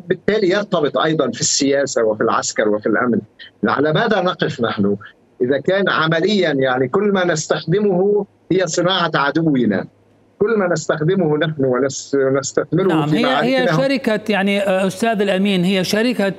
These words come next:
Speaker 2: الآيكوم اليوم ذكرت من خلال، آه، الشركة في تقاريرنا أنه هي لم يعني، آه، تبيع هذه الصفقات لهذا النوع من ال-، ال-، الجهاز منذ عشر سنوات. هذه مفارقة في،
Speaker 1: ماشي.
Speaker 2: في،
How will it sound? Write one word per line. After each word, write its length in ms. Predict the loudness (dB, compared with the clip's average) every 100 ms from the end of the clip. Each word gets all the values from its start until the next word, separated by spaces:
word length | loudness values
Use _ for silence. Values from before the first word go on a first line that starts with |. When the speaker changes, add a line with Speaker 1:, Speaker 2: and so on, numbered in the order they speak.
| -2
Speaker 2:
الآيكوم 680 | -2 0 -2 -2 -2 0
اليوم 340 | 0 0 0 0
ذكرت 580 | 0 0 0 0 -2
من 120 | -2 -4
خلال، 540 | -2 0 2 0 0
آه، 260 | 0 0 0
الشركة 540 | 0 -2 -2 -2 -2
في 260 | -2 -2 -2
تقاريرنا 640 | -4 -2 0 0 0 0
أنه 360 | 0 0 -2 -6 -14 -20 -20 -6
هي 360 | 0 2 2 2
لم 460 | 2 2 2 0 -2
يعني، 480 | -2 0 2 0 0
آه، 120 | 0
تبيع 420 | 0 0 0 0 0
هذه 300 | 0 0 0
الصفقات 720 | -2 -2 -4 -2 0 0 -4 -20 -20 -6
لهذا 300 | -2 0 2
النوع 400 | 2 2 2 0
من 260 | 0 2 2
ال-، 200 | 0 0
ال-، 180 | 0 0
الجهاز 760 | 0 0 0 0 2 2 2
منذ 260 | 2 2 2
عشر 300 | 0 0 -2
سنوات. 600 | 0 0 2 2 0 -2 -10 -20 -20 _ _ _ -10 -8 -2
هذه 320 | 0 2 2
مفارقة 640 | 2 0 0 0 0 0 0
في، 100 | 0
Speaker 1:
ماشي. 280 | 2 0
Speaker 2:
في، 120 | -4